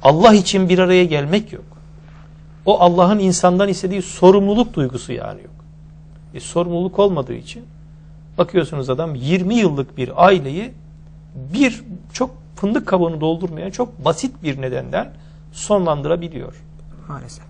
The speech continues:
Speaker 1: Çoluk çocuk hepsi perişan olabiliyor. Yani öyle gerçekten sıkıntılar oluyor ki bakıyorsunuz işte annesini babasını düşkünler evine, bakım,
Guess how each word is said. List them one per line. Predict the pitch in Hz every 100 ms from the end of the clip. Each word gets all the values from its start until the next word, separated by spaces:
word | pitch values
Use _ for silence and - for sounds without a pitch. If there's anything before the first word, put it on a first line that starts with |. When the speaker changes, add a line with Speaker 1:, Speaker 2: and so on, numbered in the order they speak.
| -
Speaker 1:
Çoluk | 202 190 139
çocuk | - 185 160 - - - -
hepsi | 185 220 - 190 165
perişan | - 156 131 185
olabiliyor. | 175 143 131 135 180 - - - - - - - - - - - - - - -
Yani | 151 175 175
öyle | 143 185 226
gerçekten | 208 185 160 185
sıkıntılar | 170 - 175 - 165 151
oluyor | 147 139 131 127
ki | 135
bakıyorsunuz | 131 139 123 208 202
işte | - -
annesini | 165 185 160 131 147
babasını | 165 170 - 165 247 - - - - - -
düşkünler | 165 - 180 165 180
evine, | 156 120 117 156 - - - - -
bakım, | 151 - 196 147